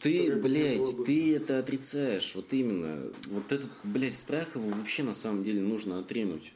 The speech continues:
Speaker 1: Не, не в постраничном там ключе, блядь, и вот эти мемчики с Уиллом Смитом страха нет. Нет. Я имею в виду то, что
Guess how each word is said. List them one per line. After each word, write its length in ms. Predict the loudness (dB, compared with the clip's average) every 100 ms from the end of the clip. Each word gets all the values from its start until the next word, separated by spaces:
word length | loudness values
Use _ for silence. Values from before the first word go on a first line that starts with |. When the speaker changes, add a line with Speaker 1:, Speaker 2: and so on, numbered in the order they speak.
| -20 -20 -10
Speaker 1:
Не, 320 | -2 0 2
не 140 | 2 0
в 140 | -2
постраничном 920 | 0 2 2 0 0 2 0 -2 -6
там 140 | -4 -6
ключе, 420 | -4 -4 -2 -2
блядь, 320 | -2 -4 -4
и 180 | -4 -2
вот 200 | -2 -2
эти 160 | -4 -2
мемчики 580 | 0 0 -4 -6 -6 -4
с 180 | -2
Уиллом 280 | 0 0 0
Смитом 400 | -2 -2 -2 -4
страха 420 | -10 -8 -10 -6
нет. 200 | -4 -4 -6 -16 -18 -20 -10 -2
Нет. 300 | 0 0 -6 -16 -20 -20 -20 _ _ _ _ _ _ _ _ -12
Я 760 | -8 -4 -2 -2 -4 -2 0
имею 280 | 0 0 -2
в 40 |
виду 200 | 0 -2
то, 180 | 0 -2
что 420 | -4 -6 -4 -4